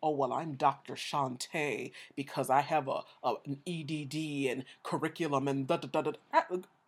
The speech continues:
baby, bye. I'm thankful <laughs> that God allowed me to, to earn those credentials, and I'm grateful, you know, that it allowed me to secure a career in academia, which is what I wanted,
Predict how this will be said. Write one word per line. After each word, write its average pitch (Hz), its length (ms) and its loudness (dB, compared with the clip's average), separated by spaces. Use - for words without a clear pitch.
baby, 254 240 2
bye. 147 380 6
I'm 175 160 4
thankful 262 560 0
<laughs> 320 200 6
that 180 260 4
God 190 460 8
allowed 180 460 8
me 214 160 2
to, 208 180 0
to - 220 -2
earn 220 320 6
those 214 180 4
credentials, 190 640 0
and 156 160 2
I'm 151 160 0
grateful, 196 400 4
you 185 120 2
know, 180 200 4
that 170 160 4
it 160 60 -2
allowed 175 340 6
me 196 140 0
to 190 100 -6
secure 196 400 -2
a 185 40 -2
career 185 360 2
in 180 100 -2
academia, 196 600 2
which 208 180 -2
is 180 100 -8
what 175 80 -2
I 139 100 4
wanted, 254 500 2